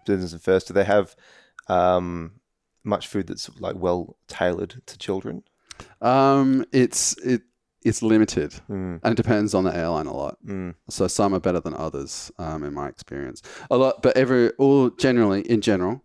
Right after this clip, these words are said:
Speaker 2: you know, all of the staff working on these flights are more than happy to help you figure out pro-, uh, solutions to your problems when it comes to kids. So if you need to mix and match, uh, a bit of a meal, cobble, cobble together a meal for them,
Speaker 1: They'll look after you.
Speaker 2: they'll, they'll figure out. They usually try and figure out a way.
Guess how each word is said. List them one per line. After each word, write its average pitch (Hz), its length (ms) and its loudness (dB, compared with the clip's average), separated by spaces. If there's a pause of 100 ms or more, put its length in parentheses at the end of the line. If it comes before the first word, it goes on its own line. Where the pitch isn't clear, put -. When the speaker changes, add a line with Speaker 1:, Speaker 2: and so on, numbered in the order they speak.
(120)
Speaker 2:
you 104 100 -2
know, 90 280 0
all 101 320 4
of 95 140 0
the 92 180 0
staff 80 420 0
working 78 300 -4
on 73 100 -6
these 76 120 -12
flights 73 320 -4 (260)
are 80 400 0
more 85 320 -6
than 85 100 -8
happy 78 280 -6
to 76 100 -4
help - 260 -6
you 78 60 -10
figure 78 380 -4
out 73 200 -4
pro-, 80 200 -4
uh, 80 200 -6
solutions 82 400 -8
to - 100 -10
your 71 100 -8
problems - 480 -10
when 85 160 -12
it - 80 -14
comes 151 160 -10
to - 180 -10
kids. - 340 -18 (260)
So 85 200 -2
if 76 300 -4
you 95 100 -4
need 90 160 -6
to - 80 -6
mix 80 240 -8
and 76 80 -8
match, - 400 -6 (100)
uh, 82 140 -4
a 76 40 -6
bit 78 120 -4
of 78 60 -6
a 80 60 -8
meal, 87 200 -4
cobble, 85 540 -4
cobble 90 280 -4
together 87 360 -2
a 82 40 -4
meal 90 200 -2
for 107 200 0
them, 113 100 4
Speaker 1:
They'll 104 60 4
look 95 160 -4
after - 280 -6
you. - 180 -10
Speaker 2:
they'll, 92 320 2
they'll 85 220 0
figure 71 240 -4
out. 67 180 -4
They 82 80 -4
usually 82 340 -6
try 71 140 -8
and 69 100 -10
figure 69 200 -6
out 65 120 -6
a - 40 -8
way. 67 240 -8